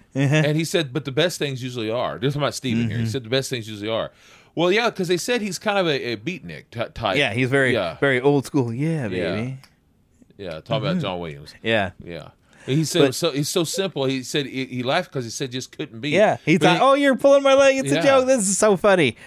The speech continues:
Speaker 1: And then John Williams was like, "This is your shark. Their
Speaker 2: Yeah.
Speaker 1: music is your shark. And
Speaker 2: Yeah.
Speaker 1: as it gets closer, it gets more
Speaker 2: He
Speaker 1: intense."
Speaker 2: said, he
Speaker 1: And that's
Speaker 2: said,
Speaker 1: one of the scariest
Speaker 2: he, he
Speaker 1: themes
Speaker 2: said,
Speaker 1: you'll
Speaker 2: "Do
Speaker 1: ever
Speaker 2: it,"
Speaker 1: hear.
Speaker 2: he said, "Do it again." And he
Speaker 1: Yeah.
Speaker 2: listened to it, and he's like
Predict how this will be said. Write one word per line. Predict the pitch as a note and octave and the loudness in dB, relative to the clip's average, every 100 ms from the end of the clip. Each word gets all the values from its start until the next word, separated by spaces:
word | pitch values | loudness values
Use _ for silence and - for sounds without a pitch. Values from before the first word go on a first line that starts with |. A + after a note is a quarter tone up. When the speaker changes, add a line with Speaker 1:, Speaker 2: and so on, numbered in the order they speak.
| - | -2
Speaker 1:
And | C3+ | 0
then | C3+ | 2
John | C#3+ C#3+ | 2 2
Williams | C3+ A#2 | 0 2
was | |
like, | B2 A2 _ _ _ _ _ E3+ C#3+ | 0 0 _ _ _ _ _ -20 -16
"This | - G#2+ | -10 -6
is | C3 A#2 | -4 -4
your | F#2+ | -4
shark. | - C3 A#2+ - | 0 0 0 0
Their | A#2 | 0
Speaker 2:
Yeah. | |
Speaker 1:
music | C3 D3+ D3 A2 | 2 2 2 0
is | G2+ | -2
your | F#2 | -4
shark. | E2+ A2+ C3 - _ - | -6 -4 -4 -6 _ -16
And | F2+ | -8
Speaker 2:
Yeah. | F#2+ | -6
Speaker 1:
as | F#2+ G2 | -4 -4
it | |
gets | A2 G2+ | -4 -4
closer, | - A#2+ A#2 F#2+ | -4 -4 -2 -6
it | F#2+ | -8
gets | F#2 | -8
more | G#2 F#2+ | -6 -6
Speaker 2:
He | F#2+ | -4
Speaker 1:
intense." | A#2+ G2+ | -4 -4
Speaker 2:
said, | C#3+ | -2
he | |
Speaker 1:
And | C3 | 0
that's | D#3+ D#3 | 2 2
Speaker 2:
said, | |
Speaker 1:
one | F3+ | 2
of | C3+ | 2
the | - | 0
scariest | - - A3+ G#3+ G3 | -2 0 2 4 2
Speaker 2:
he, | D#3 | 2
he | F#3+ | 2
Speaker 1:
themes | |
Speaker 2:
said, | F3+ | 4
Speaker 1:
you'll | E3 | 6
Speaker 2:
"Do | D3+ | 6
Speaker 1:
ever | - | 6
Speaker 2:
it," | |
Speaker 1:
hear. | B2+ | 4
Speaker 2:
he | - | 0
said, | F3+ C#3+ | 0 2
"Do | D#3+ | 2
it | B2+ | 2
again." | A#2 A#2 A#2 - _ | -4 -8 -10 -16 _
And | C3 B2+ | -6 -2
he | |
Speaker 1:
Yeah. | A#2 A#2 | 2 2
Speaker 2:
listened | - | 0
to | C#3 | -2
it, | |
and | B2+ | -2
he's | A#2 | -2
like | G#2+ | -6